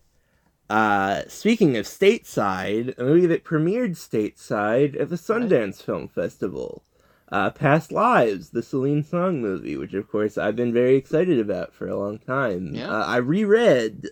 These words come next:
Speaker 1: uh, Tom and Eliza, her play that I really like, last week, and it's still really good. Uh, and this movie was, uh, received pretty ecstatically at Sundance. Uh,
Speaker 2: Yeah.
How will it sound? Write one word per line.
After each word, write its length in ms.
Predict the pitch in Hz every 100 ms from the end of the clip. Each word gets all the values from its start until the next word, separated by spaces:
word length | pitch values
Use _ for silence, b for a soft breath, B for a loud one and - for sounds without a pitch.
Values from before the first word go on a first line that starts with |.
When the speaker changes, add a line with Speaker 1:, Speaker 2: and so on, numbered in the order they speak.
| -
Speaker 1:
uh, 280 | 110 110 107
Tom 320 | - 123 120
and 100 | 120
Eliza, 760 | 117 117 123 120 101 82 - - b b b b
her 120 | 123
play 280 | - 117 113
that 180 | 107 98
I 80 |
really 380 | 92 101 87 85
like, 640 | 73 69 69 - _ - -
last 340 | 107 92 - -
week, 420 | 82 53 - -
and 540 | - 98 104 110 117 -
it's 160 | - -
still 240 | - 196 208
really 300 | 220 214 170
good. 440 | 196 160 71 - _ _ _ _ _ -
Uh, 120 | 107 113
and 80 | 117
this 160 | 127
movie 300 | 143 139 143
was, 480 | 135 131 123 117 - -
uh, 240 | 117 117
received 560 | 120 117 - 123 113 -
pretty 380 | - 120 117 117
ecstatically 1120 | 110 - - - 113 120 147 - 156 160 190 -
at 160 | 101 -
Sundance. 1040 | - 127 143 143 151 160 160 - - - -
Uh, 240 | 113 110
Speaker 2:
Yeah. 240 | 123 98